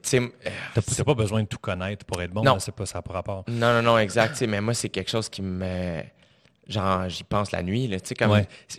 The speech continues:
Speaker 1: je, puis tu sais, quand tu te sens, puis c'est sûr qu'il y a des gens qui aiment ça autant que moi, mais tu sais, quand t'es comme, « Ok, j'ai l'impression qu'il y a personne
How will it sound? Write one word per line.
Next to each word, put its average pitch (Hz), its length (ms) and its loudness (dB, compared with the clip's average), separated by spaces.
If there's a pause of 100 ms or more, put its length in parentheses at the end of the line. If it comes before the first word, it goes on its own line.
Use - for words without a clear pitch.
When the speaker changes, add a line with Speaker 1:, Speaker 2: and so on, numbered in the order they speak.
Speaker 1:
je, 117 140 -2
puis - 720 -14
tu - 60 -4
sais, 214 80 2
quand 147 140 0
tu - 120 -8
te - 80 -10
sens, 165 240 6
puis 101 100 -4
c'est - 160 0
sûr 175 340 4
qu'il 113 120 2
y 107 40 4
a 107 40 2
des 104 120 0
gens 120 160 2
qui 107 120 -4
aiment 95 80 -4
ça 113 200 2
autant 104 300 2
que - 100 -6
moi, 113 200 2
mais 107 80 -2
tu - 80 -6
sais, 214 60 -4
quand 160 120 0
t'es 110 140 -4
comme, « 98 200 -2
Ok, - 300 -10
j'ai 147 140 -6
l'impression 123 440 -4
qu'il - 80 -12
y - 80 -12
a - 60 -20
personne 180 680 -2